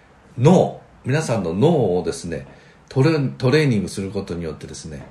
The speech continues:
え、体調がですね、良くなるという今日お話したいと思います。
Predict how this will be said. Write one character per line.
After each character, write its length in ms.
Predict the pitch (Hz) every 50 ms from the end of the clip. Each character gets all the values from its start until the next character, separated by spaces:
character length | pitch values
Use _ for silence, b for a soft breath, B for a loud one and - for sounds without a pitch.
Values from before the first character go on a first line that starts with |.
| B B B B _ -
え、 120 | - 90 87
体 300 | - - 123 113 110 107
調 160 | - 113 98
が 100 | 101 95
で 100 | - 87
す 160 | - - -
ね、 60 | 80
良 120 | 90 101 101
く 100 | - 98
な 140 | 90 85
る 60 | 85 85
と 120 | - 87
い 80 | 82 80
う 40 |
今 100 | 71 -
日 40 | - 90
お 100 | 85 78
話 240 | 92 92 85 -
し 20 | -
た 80 | 92
い 80 | 85 80
と 80 | - 82
思 120 | 82 80
い 20 |
ま 80 | 80 76
す。 120 | - B